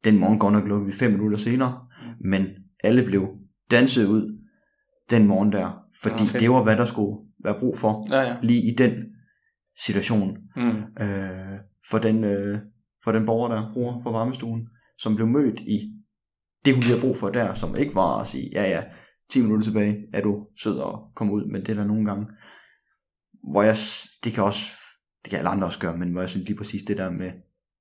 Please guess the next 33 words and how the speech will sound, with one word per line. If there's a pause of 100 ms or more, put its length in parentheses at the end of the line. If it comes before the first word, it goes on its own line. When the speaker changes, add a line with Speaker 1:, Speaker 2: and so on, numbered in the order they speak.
(680)
Speaker 1:
at
diakonien
og
pædagogikken (380)
går
hånd
i
hånd,
men (720)
man
møder
mennesket,
hvor
det
er. (380)
Vi
har
prøvet
også
inden
for
Kirkens
Kors
her
at
sige
det
der,
vi
møder
mennesket
i
øjenhøjde,